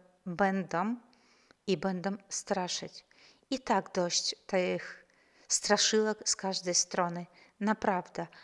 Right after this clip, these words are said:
bądźcie rozsądni. E, czasami trzeba też włączyć po prostu myślenie.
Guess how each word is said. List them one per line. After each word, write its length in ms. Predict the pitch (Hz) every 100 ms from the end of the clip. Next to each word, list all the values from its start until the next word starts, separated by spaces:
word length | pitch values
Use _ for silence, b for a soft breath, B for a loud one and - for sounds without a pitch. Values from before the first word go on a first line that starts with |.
| B
bądźcie 420 | 202 240 247 - 185
rozsądni. 800 | 170 - 190 196 190 180 180 175 B B B B B
E, 140 | 202
czasami 640 | - - 202 240 240 180 175 _ _ _ _ _ _
trzeba 340 | - 190 214 202 - -
też 340 | - 226 - - b b b b
włączyć 640 | 202 220 220 - 208 - - _ _ -
po 100 | 214
prostu 360 | 226 226 -
myślenie. 680 | 220 208 - 175 170 165 190